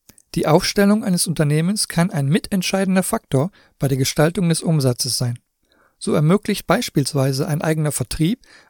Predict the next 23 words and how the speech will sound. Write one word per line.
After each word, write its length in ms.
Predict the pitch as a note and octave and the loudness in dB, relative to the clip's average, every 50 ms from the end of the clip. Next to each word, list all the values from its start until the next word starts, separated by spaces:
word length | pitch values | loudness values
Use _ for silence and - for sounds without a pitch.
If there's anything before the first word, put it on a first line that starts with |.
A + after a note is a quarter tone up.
| _ | _
eine 160 | - C3+ D3+ - | -2 -2 0 -2
effektivere 720 | - - - - - - F#3+ F#3+ F#3 G#3 A3+ G#3+ A#3 A#3 | -2 -2 -4 -4 -2 -2 -2 0 2 2 2 2 0 0
und 220 | - A3 A3+ - | -2 -4 -4 -4
gezieltere 480 | - F#3+ - - A3 B3 - - E3 F3+ | -4 -2 -2 0 0 0 0 0 0 0
Ansprache, 580 | G#3+ G#3 - - - C3 A#2+ A#2+ - E3+ G3 - - - - - _ _ | 0 -2 -4 -4 -4 -2 -2 -2 -2 -4 -4 -4 -6 -12 -20 -20 _ _
als 240 | - D#3 D3+ - - | -2 -2 -2 0 0
durch 320 | - E3+ D3 C3+ C3+ B2+ B2+ | 0 0 0 0 -2 -2 0
reine 340 | C#3 E3+ G3+ G#3 A3 F3+ C#3+ | 2 2 2 2 2 2 2
Werbung 360 | D3+ D3+ D#3+ D#3 E3+ D#3+ D3 | 2 2 2 2 2 2 2
möglich 340 | C#3 C#3 - - D3 C#3 - | 2 0 0 -2 -6 -8 -6
ist. 280 | D3+ C3 - - - _ _ _ _ _ _ _ _ _ _ _ _ _ | -8 -8 -8 -12 -16 _ _ _ _ _ _ _ _ _ _ _ _ _
Daneben 480 | - C#3+ C3 C3+ D3 E3+ G#3 C4+ C4 F3 | 0 2 2 4 4 4 4 2 0 -2
gibt 220 | E3+ E3+ - - | -2 -4 -2 -2
eine 160 | D3+ C#3+ C#3+ | 0 0 -2
kundenzentrierte 880 | - - - A3 D4 C#4+ G#3 - B3 G#3 - - - G#3 G3+ - G3+ - | -2 -2 -2 -2 0 0 0 0 0 0 -2 0 0 0 0 0 -2 0
Organisation, 840 | F3 F3 E3+ F#3+ F#3 F#3 F3 G3 F#3+ - - D#3 C#3 C#3+ F3 A#3+ - _ _ _ _ - | 0 2 2 4 2 2 2 0 0 0 2 2 4 2 2 -2 -6 _ _ _ _ -4
anders 340 | C#3 C#3+ D3 D3+ D3 C#3+ - | -2 0 0 0 0 -2 -2
als 260 | D#3 C#3 C3 - - | -4 -4 -4 -4 -2
beispielsweise 680 | - C#3 C#3 - - E3+ D3+ - - D#3 C#3 C3 C3 B2 | -2 -2 -2 -2 -2 -4 -4 -2 0 0 0 0 0 -2
bei 120 | C3 C3+ | -2 -2
einem 120 | B2+ C3 | -2 -4
funktionalen 540 | - - C#3+ C3 - - C#3 D#3 F3+ F#3 D#3 | -4 -4 -4 -4 -2 0 2 2 2 2 2
Aufbau, 380 | C3 A2+ - - - D#3 G#3+ | 0 -4 -4 -4 -4 -4 -4